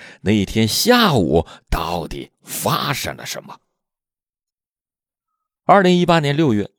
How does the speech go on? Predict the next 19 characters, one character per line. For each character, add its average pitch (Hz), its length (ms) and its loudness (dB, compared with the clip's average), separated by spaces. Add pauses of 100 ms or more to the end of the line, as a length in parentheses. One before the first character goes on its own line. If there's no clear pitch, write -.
(340)
警 110 280 2
方 139 160 2
通 139 180 0
过 117 120 4
全 117 400 2
国 120 140 4
联 104 220 2
网 82 180 0
的 80 100 -2
公 117 200 -4
安 120 120 0
数 127 160 -8
据 117 80 -4
库， 170 300 -4 (360)
锁 90 280 -2
定 131 180 -4
了 104 80 2
一 82 140 -2
个 110 220 0